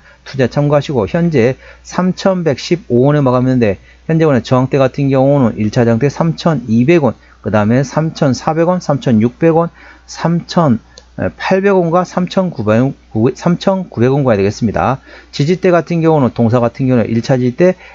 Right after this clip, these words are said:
이천칠백오십 원, 그 다음에 이천오백 원과 이천사백 원, 이천이백 원 구간이 있다는 점 참고하시고 현재는 역헤드 앤 숄더가 완성된 상태에서 기술적 반등 구간이라는 점 투자에 참고하시기 바랍니다.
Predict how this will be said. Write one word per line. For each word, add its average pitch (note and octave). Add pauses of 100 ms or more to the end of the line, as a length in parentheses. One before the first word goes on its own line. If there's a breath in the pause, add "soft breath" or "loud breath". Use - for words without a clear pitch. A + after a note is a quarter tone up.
(100)
이천칠백오십 B2
원, E3+
그 A2+
다음에 G2
이천오백 A#2
원과 C#3+ (300 loud breath)
이천사백 C3+
원, F3+ (260 soft breath)
이천이백 B2
원 D#3+
구간이 C#3+
있다는 A#2
점 F2+
참고하시고 B2+
현재는 D3+ (340 loud breath)
역헤드 A2+
앤 D3
숄더가 B2+
완성된 A#2+
상태에서 C3+ (280 soft breath)
기술적 D3+
반등 A2
구간이라는 A#2+
점 G#2
투자에 G2+
참고하시기 A#2
바랍니다. F#2+